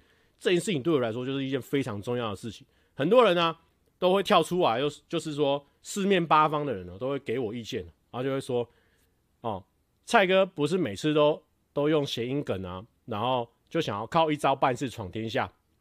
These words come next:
哦，三年前、四年前、五年前、两年前、一年前到现在，都还是持续有人在讲这样的话。啊，那这些人我也不知道说他们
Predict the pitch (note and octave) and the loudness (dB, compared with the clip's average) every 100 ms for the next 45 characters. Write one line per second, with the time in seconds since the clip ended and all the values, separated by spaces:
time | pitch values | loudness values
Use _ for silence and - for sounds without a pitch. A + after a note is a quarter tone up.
0 | _ _ G#2 F#2 _ _ _ _ _ - | _ _ -8 -8 _ _ _ _ _ 2
1 | G3+ G3 F3+ E3 B2+ B2 - - F#3 D3 | 4 4 2 2 0 0 -6 -4 0 0
2 | D3 D3 A2+ A2+ A2+ A#2+ C#3 D3 G#2+ G2+ | 0 0 -2 -2 -2 -2 -2 -2 -4 -4
3 | A#2 A2+ A2 A#2 D3+ A#2 A2 D3+ B2+ C#3 | -4 -2 0 0 -2 -2 0 0 2 -2
4 | C#3+ G2+ G2+ C#3 - C3+ B2 A2 - _ | -4 -4 -2 -2 -2 -2 0 -2 -4 _
5 | _ D#3 D3 C3+ - D#3+ C3 C#3 D#3 G#2 | _ 2 2 2 -4 -6 -8 -4 -2 -2
6 | F#2+ G2+ C3 G2+ D#2+ A2+ G2 E2+ G#2 D#2+ | -2 -2 -2 -2 -4 -4 -4 -6 -8 -10
7 | _ _ _ _ _ _ - F#3 - _ | _ _ _ _ _ _ -2 -2 -2 _
8 | _ _ _ _ _ _ _ - G#3+ G3 | _ _ _ _ _ _ _ 2 6 6
9 | F3+ F#3 - _ G#3 F#3+ G3 D#3+ B2 C#3 | 6 2 -8 _ 2 4 4 4 4 4
10 | B2+ C3 B2 B2 C3 C3+ A2 G#2 | 4 2 2 -2 0 -2 -2 -4